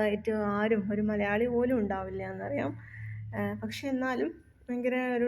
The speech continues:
ടേസ്റ്റ് ഉള്ള ഇലയാണ്. അപ്പം നമ്മളിങ്ങനെ കിച്ചണിൽ വർക്ക് നടന്നുകൊണ്ടിരിക്കലാണ്. കണ്ടില്ലേ, ഈ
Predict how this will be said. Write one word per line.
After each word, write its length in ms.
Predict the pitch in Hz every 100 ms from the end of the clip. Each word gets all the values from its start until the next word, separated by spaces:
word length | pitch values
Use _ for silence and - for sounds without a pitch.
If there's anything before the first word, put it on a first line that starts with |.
| 240
ടേസ്റ്റ് 420 | 233 226 233 240
ഉള്ള 120 | 226 226
ഇലയാണ്. 400 | 196 190 185 202 - - - - - - - - - - - _ _ _ _ _ _ _ _ -
അപ്പം 320 | 254 233 285
നമ്മളിങ്ങനെ 460 | 269 262 269 277 277
കിച്ചണിൽ 480 | 262 - 254 247 247
വർക്ക് 300 | 226 233 226
നടന്നുകൊണ്ടിരിക്കലാണ്. 880 | 220 214 214 202 208 208 202 208 262 - - - - - _ _ - - - -
കണ്ടില്ലേ, 380 | - 208 196 202
ഈ 120 | 214